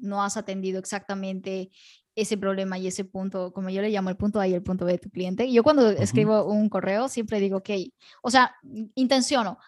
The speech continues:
Speaker 1: Hay muchas veces, la forma en la que yo escribo correos, ¿vale? Eh, correos que generan respuestas,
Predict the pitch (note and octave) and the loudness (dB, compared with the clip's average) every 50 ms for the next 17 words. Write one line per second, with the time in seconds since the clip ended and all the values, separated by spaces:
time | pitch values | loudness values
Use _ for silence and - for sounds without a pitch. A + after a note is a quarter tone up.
0 | _ - C4 D#4+ F4 G4 F#4 - E4 C#4 B3 A#3 - C#4+ C#4 - B3 A#3 A3 A3 | _ -2 0 0 0 -2 -2 -4 -2 0 0 -2 -2 -4 -6 -2 0 2 2 2
1 | - - D#4 E4+ E4 D4+ C#4+ - A3+ A3 A3 G#3+ - A3 G#3 G3+ G3 G3 F3+ E3+ | 2 2 0 0 2 -2 -2 -2 0 0 0 -2 0 -2 -2 -2 -2 -4 -4 -6
2 | F3+ F3+ F3+ F#3+ A#3+ A#3+ G#3 F#3 F3+ F3+ F#3 G#3+ - _ - - - - - _ | -4 -2 -2 -2 -2 -4 -4 -4 -4 -2 -2 -4 -4 _ -12 -20 -20 -20 -20 _
3 | _ - G3+ G3 G3 G3 G3 G3 - A3+ A3+ B3 D4 F#4 F#4 - - B3+ A3+ - | _ -2 0 0 2 2 0 0 0 2 4 6 6 6 4 4 0 -2 0 0
4 | A3+ G#3+ A3+ A#3+ C4 D4 E4 F4 - _ - - - G3 - - - A3 A3 G#3+ | 0 2 2 4 4 4 4 2 -4 _ -2 0 0 0 0 0 4 4 6 6
5 | G#3 - - - - - - - | 4 2 -4 -14 -18 -18 -20 -20